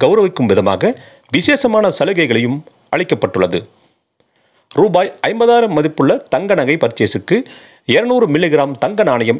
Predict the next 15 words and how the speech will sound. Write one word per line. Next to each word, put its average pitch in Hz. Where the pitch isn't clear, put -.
இலவசமாக 110
வழங்கப்படுகிறது. 98
அதேபோல் 214
இருபத்தி 254
ஐந்தாயிரம் 180
மதிப்புள்ள 131
வைர 190
நகை 156
பர்ச்சேஸுக்கு 107
இருநூறு 240
மில்லிகிராம் 143
தங்க 160
நாணயம் 110
முற்றிலும் 208
இலவசம். 90